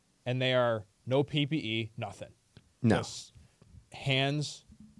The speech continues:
Speaker 1: no face mask, nothing.
Speaker 2: No.
Speaker 1: And look at how you dispose of those batteries.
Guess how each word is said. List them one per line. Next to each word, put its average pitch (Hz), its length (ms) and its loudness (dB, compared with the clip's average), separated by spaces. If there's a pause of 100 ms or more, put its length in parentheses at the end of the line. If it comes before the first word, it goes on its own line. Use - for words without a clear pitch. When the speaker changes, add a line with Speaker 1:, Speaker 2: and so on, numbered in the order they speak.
(120)
Speaker 1:
no 131 220 2
face 127 400 0
mask, 123 360 -4
nothing. 104 360 -8
Speaker 2:
No. 113 220 6 (220)
Speaker 1:
And 151 100 -2
look 185 100 2
at 202 80 2
how 185 80 2
you 175 120 4
dispose 131 640 0
of 101 80 -6
those 95 180 -10
batteries. - 600 -14